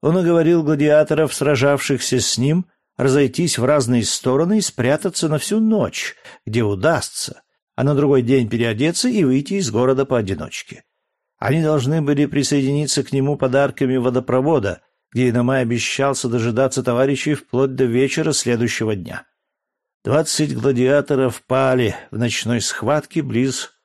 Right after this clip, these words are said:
школы Лентула. Из ста двадцати человек, которые вместе с ним – отражали нападения римлян, а затем разошлись в разные стороны. Только девяносто три гладиатора поодиночке сошлись у водопровода,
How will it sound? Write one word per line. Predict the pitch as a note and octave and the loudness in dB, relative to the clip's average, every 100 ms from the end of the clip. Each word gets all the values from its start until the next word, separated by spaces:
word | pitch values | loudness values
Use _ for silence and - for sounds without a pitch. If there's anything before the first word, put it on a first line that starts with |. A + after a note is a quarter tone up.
| _ | _
школы | - - A#2+ A2 | -12 -4 -2 0
Лентула. | G#2+ G#2+ G2 F2+ D2+ - _ _ _ _ _ _ _ | -2 -4 -4 -10 -12 -18 _ _ _ _ _ _ _
Из | B2+ | -2
ста | - A3+ | 0 0
двадцати | G#3+ G3+ - D#3+ G3 | 0 0 -2 -6 -6
человек, | - D3 D3+ F#3 D#3+ | -4 -2 0 0 0
которые | - A#2 D3+ C#3 C3 | -2 -2 2 2 2
вместе | G#2+ A#2 C#3+ B2+ - | 0 0 0 -2 -4
с | A#2 - | -4 -2
ним – | B2+ D#3 G2 - _ _ | -2 -2 -2 -8 _ _
отражали | A2 B2+ B2 C3+ B2+ | -2 0 2 2 2
нападения | A2 A#2+ A2 C#3 A2 G#2+ | 0 -2 0 0 2 0
римлян, | B2 F3+ F3+ E3+ - _ _ _ - | 0 2 2 -2 -6 _ _ _ -4
а | |
затем | B2+ F3 C4 A3+ | -2 0 0 2
разошлись | B2 A2+ G#2+ - A#2 - G2+ | 2 0 -2 -2 -2 -2 -4
в | |
разные | G#2 A#2 - G2+ | -2 -2 -2 -6
стороны. | F2+ - F3 G#3 F#3+ G3+ F3+ _ _ _ _ | -6 -4 -2 -2 -2 -2 -4 _ _ _ _
Только | G3+ G3+ F3+ | -6 -2 -2
девяносто | D#3+ D#3+ E3 D#3+ - C3 | 0 0 0 -2 -4 -6
три | - B2+ | -2 -2
гладиатора | C#3+ B2 A#2 A#2 A2+ A2+ - A#2 A2 G2+ - | 0 -2 2 2 2 0 0 0 -2 -4 -6
поодиночке | A2 G#2 G#2 C3 B2+ B2 | -4 -2 -2 -2 -2 -6
сошлись | G#2+ G#2+ - G#2+ C3+ - | -4 -6 -4 -2 -2 -2
у | A2 | -4
водопровода, | A#2 A#2+ - A#2 G#2 G#2+ G2+ A2 | -4 -4 -2 -2 0 -2 0 -2